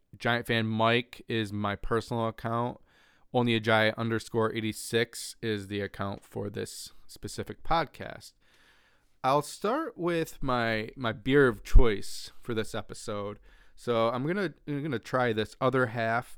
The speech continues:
Phantom Diamonds, which is a double dry hopped I P A. Pretty excited about it. I, I do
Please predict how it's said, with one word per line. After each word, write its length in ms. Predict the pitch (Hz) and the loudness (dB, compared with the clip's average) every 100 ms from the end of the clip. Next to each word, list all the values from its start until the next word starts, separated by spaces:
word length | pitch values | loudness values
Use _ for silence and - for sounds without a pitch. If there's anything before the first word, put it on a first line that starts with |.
| - | -14
Phantom 560 | - - 123 120 131 113 98 | -10 -4 -4 -4 -4 -4 -4
Diamonds, 580 | 104 113 110 131 143 - 123 | -4 -2 -4 -6 -10 -14 -12
which 220 | 120 113 | -10 -8
is 80 | 107 | -8
a 120 | 107 | -8
double 440 | 104 - 117 117 113 | -8 -4 -4 -2 -4
dry 320 | 101 113 113 | -4 -2 -2
hopped 400 | 107 110 117 _ _ - | -2 -4 -4 _ _ -8
I 140 | 117 | -6
P 240 | - 113 | -6 -8
A. 260 | 107 110 214 - _ _ _ | -8 -8 -10 -12 _ _ _
Pretty 200 | - 135 | 8 8
excited 340 | 117 - 113 113 | 6 0 0 0
about 220 | 113 110 | 0 0
it. 100 | 131 | -2
I, 120 | 117 110 - | -4 -8 -8
I 80 | 120 | -6
do 480 | 113 123 123 120 | 0 2 2 2